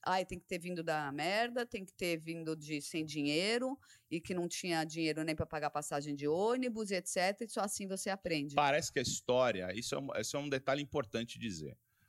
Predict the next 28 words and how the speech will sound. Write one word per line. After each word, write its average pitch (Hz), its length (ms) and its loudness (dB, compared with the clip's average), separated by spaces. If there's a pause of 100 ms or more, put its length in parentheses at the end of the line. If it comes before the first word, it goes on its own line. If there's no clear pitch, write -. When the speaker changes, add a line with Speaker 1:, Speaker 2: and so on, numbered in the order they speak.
(320)
Speaker 2:
Parece 175 380 2
que - 80 0
a 156 60 4
história 143 720 4
só 147 800 4 (220)
fica 139 260 0
mais 127 220 4
bonita 113 360 -2
se 127 120 -4
o 113 40 -6
cara 135 200 4
veio 135 160 0
da 143 100 4
merda. 85 340 -2 (140)
Speaker 1:
É. 170 140 -2
Speaker 2:
Só 165 260 6
se - 180 0
ele 143 120 -4
fez 156 280 0
a 151 100 2
jornada 143 680 2
do 131 100 -2
herói 131 240 4
inteira. 131 380 2 (220)
"Ah, 185 40 6
era 175 160 6
um 180 60 -2
coitadinho, 165 960 0